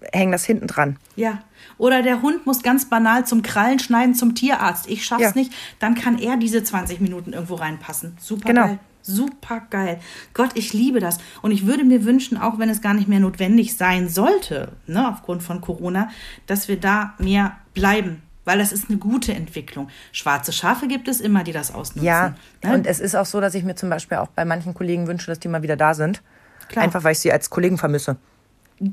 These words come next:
Speaker 2: Klar.
Speaker 1: Vielleicht kann man's dann einfach rollierender machen,
Speaker 2: Ganz
Speaker 1: weißt
Speaker 2: genau.
Speaker 1: du? Solche
Speaker 2: Ich red-
Speaker 1: Geschichten. Aber ich weiß, was du meinst, dass man da ruhig ein bisschen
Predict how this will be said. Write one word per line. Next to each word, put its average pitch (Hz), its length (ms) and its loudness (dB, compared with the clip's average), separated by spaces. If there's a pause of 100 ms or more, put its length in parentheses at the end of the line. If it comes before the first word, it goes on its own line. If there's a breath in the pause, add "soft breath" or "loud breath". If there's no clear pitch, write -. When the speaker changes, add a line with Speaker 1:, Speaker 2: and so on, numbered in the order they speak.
(160)
Speaker 2:
Klar. 269 400 2 (140)
Speaker 1:
Vielleicht 185 240 2
kann 190 100 4
man's 185 160 2
dann 170 160 2
einfach 170 280 0
rollierender 180 500 2
machen, 143 260 0
Speaker 2:
Ganz 180 240 2
Speaker 1:
weißt 160 180 2
Speaker 2:
genau. 151 360 0
Speaker 1:
du? - 80 -18
Solche 160 280 2
Speaker 2:
Ich 180 60 -2
red- - 0 -
Speaker 1:
Geschichten. 151 360 -4
Aber 156 100 4
ich 170 100 2
weiß, 196 160 2
was 202 100 -6
du - 80 -4
meinst, 190 300 2
dass 165 100 -4
man 175 140 0
da 175 80 4
ruhig 180 220 0
ein 180 60 0
bisschen 175 360 0